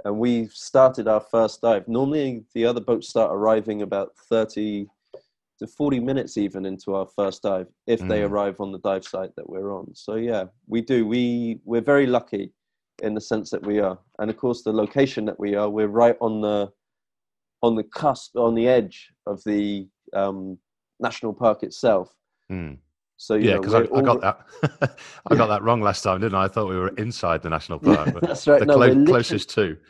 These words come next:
Speaker 2: Cool. And, okay, let, let's, let's get in at the deep end and, and, um, talk about Komodo itself. I mean, it's a, it's a huge, huge place,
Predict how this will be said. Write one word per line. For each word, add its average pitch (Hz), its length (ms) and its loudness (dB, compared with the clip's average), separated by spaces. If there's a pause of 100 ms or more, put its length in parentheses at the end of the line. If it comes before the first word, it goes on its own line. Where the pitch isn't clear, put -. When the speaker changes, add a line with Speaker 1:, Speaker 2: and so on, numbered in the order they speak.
(1200)
Speaker 2:
Cool. 80 220 -6 (300)
And, 113 360 0
okay, 113 340 -2 (280)
let, 104 240 -4
let's, 113 340 -4
let's 110 140 -6
get 104 180 -6
in 101 140 -6
at 92 140 -8
the 87 80 -8
deep 92 240 -8
end 90 260 -6
and, 85 220 -10
and, 85 280 -14 (760)
um, 78 580 -10 (200)
talk 82 220 -10
about 78 180 -10
Komodo 76 340 -12
itself. 76 380 -10
I 82 60 -10
mean, 80 100 -8
it's 85 120 -10
a, 85 140 -10
it's - 200 -14
a - 20 -16
huge, 95 800 -8
huge 80 320 -10
place, 73 460 -12